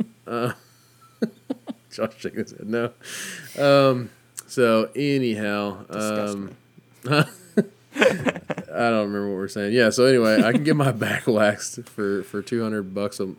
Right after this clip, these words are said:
Speaker 1: month, guys.
Speaker 2: I mean, like, I, I could do it too, but, like, nothing's gonna happen. I got,
Speaker 1: See,
Speaker 2: like,
Speaker 1: that's, that's
Speaker 2: nothing
Speaker 1: why.
Speaker 2: on there.
Speaker 1: Yeah.
Speaker 2: Yeah.
Speaker 1: Realistically, Brian is the one that should really do it, but he didn't make the statement. He thinks it would hurt.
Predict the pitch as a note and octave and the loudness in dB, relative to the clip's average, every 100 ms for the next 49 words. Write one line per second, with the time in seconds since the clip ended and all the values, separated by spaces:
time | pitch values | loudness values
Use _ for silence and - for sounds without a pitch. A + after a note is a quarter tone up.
0 | F#2+ G2 G2 A2 G#2 F2+ B2 F#3+ A3+ G#3+ | -10 -8 -8 -8 -8 -4 -2 0 2 0
1 | - F3+ E3+ E3 E3 F#3 F#3+ G#3+ G3+ F#3+ | 2 0 2 2 0 2 -2 2 2 0
2 | F#3 G#3 G#3+ D#3 C#3+ D3 C3+ B2 - C#3+ | 0 2 2 0 -2 -2 -2 -4 -10 -6
3 | C#3+ D#3+ D3 D3 C3+ C#3+ E3+ C3+ B2 C3 | -4 -2 -2 -2 0 2 2 0 -6 -8
4 | B2+ - C3+ C#3+ F3+ F#3 C3+ E3 D#3+ F3 | -12 -12 -2 4 6 6 6 6 6 6
5 | D#3 C3+ B2+ A#2 A2 - _ - C3+ G3+ | 6 6 4 4 0 -14 _ -4 6 8
6 | A#3+ F#3+ - C#3+ C3 A#2+ G#2+ B2+ E3+ D#3+ | 12 10 8 4 4 4 4 4 6 6
7 | B2 A2+ A2+ A2+ A2+ A2+ - A#2 A2 A#2+ | 4 2 0 0 0 -2 -2 -2 0 2
8 | B2+ C3 C#3 B2+ A#2 A#2+ D3+ D3 B2 A#2+ | 4 6 6 4 2 2 2 2 2 0
9 | A2+ G#2+ - A#2 G2 G#2 C#3 C3+ A#2+ A#2 | 0 -4 0 0 2 -2 -2 0 0 0
10 | G2+ G2+ A2 F#2 | 0 2 2 0